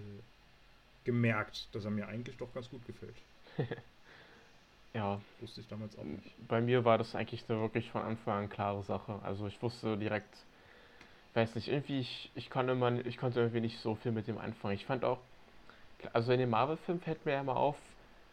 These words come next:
Speaker 2: es ist ja immer sehr unterschiedlich, ne, wie, wie stark die Charaktere gemacht werden, ne?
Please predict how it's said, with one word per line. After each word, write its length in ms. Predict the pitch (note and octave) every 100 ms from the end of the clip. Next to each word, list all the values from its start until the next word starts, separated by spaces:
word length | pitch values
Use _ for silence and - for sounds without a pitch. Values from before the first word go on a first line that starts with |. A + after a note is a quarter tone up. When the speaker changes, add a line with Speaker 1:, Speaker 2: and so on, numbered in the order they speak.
| - -
Speaker 2:
es 120 | B2
ist 140 | C#3 -
ja 100 | C#3
immer 180 | D3 C#3+
sehr 220 | C#3 -
unterschiedlich, 760 | D3 C#3 D3 - A#2+ A2 G#2
ne, 280 | B2 C3 B2
wie, 160 | A#2 A2+
wie 100 | B2
stark 340 | - A#2 A#2+
die 80 | B2+
Charaktere 540 | B2 A2+ A#2+ - A#2+ A#2
gemacht 400 | A2 G#2+ - -
werden, 200 | G2+ G2
ne? 240 | A2 A#2